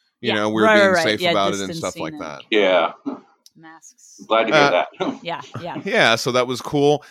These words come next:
Speaker 1: And, uh, a little late to the game, we had our three-year anniversary
Speaker 2: Oh,
Speaker 1: at
Speaker 2: did
Speaker 1: the
Speaker 2: we?
Speaker 1: end of July.
Speaker 2: All right.
Speaker 1: We didn't even talk
Speaker 3: Oh,
Speaker 1: about
Speaker 3: shit.
Speaker 1: it.
Speaker 2: That's cool.
Speaker 3: <laughs>
Speaker 2: Right on.
Speaker 1: Yeah, so we are actually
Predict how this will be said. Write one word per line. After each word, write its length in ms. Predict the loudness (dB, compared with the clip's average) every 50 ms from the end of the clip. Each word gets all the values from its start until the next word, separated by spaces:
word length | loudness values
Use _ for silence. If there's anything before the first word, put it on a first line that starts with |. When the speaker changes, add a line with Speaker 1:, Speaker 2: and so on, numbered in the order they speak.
| -20 -14 -2
Speaker 1:
And, 220 | 0 2 2 4 4
uh, 200 | 4 4 4 4
a 60 | 2 0
little 200 | 0 -2 -2 -2
late 220 | 0 0 -2 -2
to 140 | -2 -4 -2
the 80 | -2 -2
game, 580 | 0 0 2 2 2 2 0 0 -2 -4 -8 -10 _ _
we 160 | 0 0 2
had 140 | 4 4 4
our 100 | 4 4
three-year 460 | 2 0 0 -2 0 0 2 2 2 2
anniversary 760 | 0 0 0 0 0 0 0 -2 -2 -2 -4 -4 -6 -8 -6 -2
Speaker 2:
Oh, 100 | 0 2
Speaker 1:
at 80 | 2
Speaker 2:
did 100 | 2 2
Speaker 1:
the 40 | 2
Speaker 2:
we? 140 | 2 2 2
Speaker 1:
end 180 | 2 0 0
of 120 | -4 -6 -4
July. 540 | -4 -4 -2 -4 -4 -4 -4 -4 -4 -2 0
Speaker 2:
All 80 | 2 4
right. 200 | 4 4 2 -2 _ -4
Speaker 1:
We 80 | -2
didn't 200 | -2 -2 -2 -2
even 120 | -4 -6 -2
talk 220 | 0 2 4 4 6
Speaker 3:
Oh, 80 | 4
Speaker 1:
about 160 | 4 4 2 2
Speaker 3:
shit. 100 | 4 2
Speaker 1:
it. 120 | 2 2
Speaker 2:
That's 140 | -2 0 0
cool. 180 | 0 0 0 -2 -2
Speaker 3:
<laughs> 0 | -2 0
Speaker 2:
Right 60 | 0 -2 -2
on. 0 |
Speaker 1:
Yeah, 400 | -2 0 2 4 4 4 4 2 0
so 580 | 0 0 2 4 4 4 4 2 0 0 -2 -2
we 140 | 2 4 4
are 120 | 4 4 4
actually 600 | 2 0 0 0 -2 0 0 2 2 2 2 0